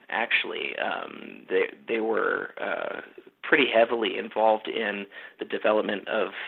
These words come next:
P B S, and specifically shows like Sesame Street and Mister Rogers, that a lot of that was Ford Foundation money that started those shows. And,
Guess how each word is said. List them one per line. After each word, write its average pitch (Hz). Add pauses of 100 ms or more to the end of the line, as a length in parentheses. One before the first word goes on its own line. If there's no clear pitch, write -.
(140)
P 123
B 110
S, 101 (920)
and 113 (120)
specifically 127
shows 123 (100)
like 95 (160)
Sesame 120 (120)
Street 117
and 107
Mister 113
Rogers, 110 (140)
that -
a 98
lot 120
of 117
that 117
was 113 (160)
Ford 120
Foundation 107
money 101
that -
started 101
those - (140)
shows. 95 (580)
And, 139